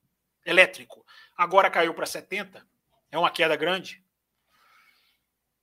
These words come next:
Se não fosse isso, eu acho que a Red Bull ganhava essa corrida. Porque a diferença do Verstappen não conseguir fazer o undercut, ou seja,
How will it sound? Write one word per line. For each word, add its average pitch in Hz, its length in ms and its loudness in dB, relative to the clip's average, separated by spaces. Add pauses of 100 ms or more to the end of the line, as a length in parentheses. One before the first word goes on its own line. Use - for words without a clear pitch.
(120)
Se - 300 -4
não 349 160 4
fosse 214 500 4
isso, 247 220 -6
eu 247 140 2
acho 247 180 0
que 254 60 -6
a - 20 -4
Red 226 220 -4
Bull 202 120 -16
ganhava 202 260 -2
essa 233 140 -6
corrida. 170 280 -18 (920)
Porque - 320 -4
a 240 60 2
diferença 277 840 2
do 240 140 -8
Verstappen 208 440 -4
não 277 180 -6
conseguir 294 560 -8
fazer 196 380 -2
o 185 100 -4
undercut, 196 580 -8
ou 196 120 -10
seja, 143 380 -10